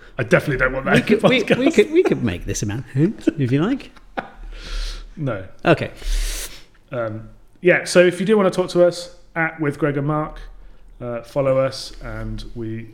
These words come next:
Speaker 1: um, are quite active, so we'll get back to you.
Speaker 2: Can I just ask, was at with Mark and Greg available?
Speaker 1: I didn't check.
Speaker 2: Maybe we should.
Speaker 1: <laughs> I did like your idea that we should have both,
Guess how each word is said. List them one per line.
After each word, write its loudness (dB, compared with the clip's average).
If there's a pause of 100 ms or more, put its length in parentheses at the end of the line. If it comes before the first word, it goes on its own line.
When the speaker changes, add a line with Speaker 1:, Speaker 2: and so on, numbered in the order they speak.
Speaker 1:
um, -12
are -4
quite -2
active, -2
so -4
we'll -4
get -10
back -12
to -14
you. -20 (240)
Speaker 2:
Can -4
I 2
just -4
ask, -2
was -2 (260)
at -4
with 0
Mark -2
and 0
Greg 4
available? 2 (720)
Speaker 1:
I -18
didn't -18
check. -20 (1600)
Speaker 2:
Maybe 4
we 0
should. 0
Speaker 1:
<laughs> -6
I -2
did 2
like 2
your 0
idea 0
that -8
we -8
should -8
have -6
both, -8